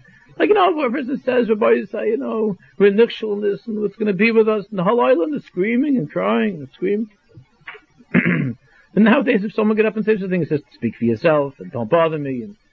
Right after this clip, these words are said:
and, uh, and "How do I get out of the shul? This guy's talking." In those days, screaming and crying.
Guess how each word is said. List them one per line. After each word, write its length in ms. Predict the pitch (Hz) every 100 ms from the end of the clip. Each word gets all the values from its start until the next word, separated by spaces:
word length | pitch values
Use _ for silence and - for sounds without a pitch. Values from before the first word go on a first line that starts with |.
| _ _
and, 240 | 143 123 110
uh, 580 | 107 104 104 104 104 101
and 180 | 107 98
"How 140 | 123
do 80 | 120
I 60 | 117
get 120 | 117
out 120 | 117
of 60 | 113
the 60 |
shul? 300 | 107 180 151
This 120 | 135 127
guy's 200 | 120 117
talking." 480 | 170 165 160 147 147 _ _ _
In 80 | 175
those 180 | 202 226
days, 240 | 233 233 -
screaming 760 | - - 233 254 311 320 330
and 160 | 339 262
crying. 480 | - 285 320 294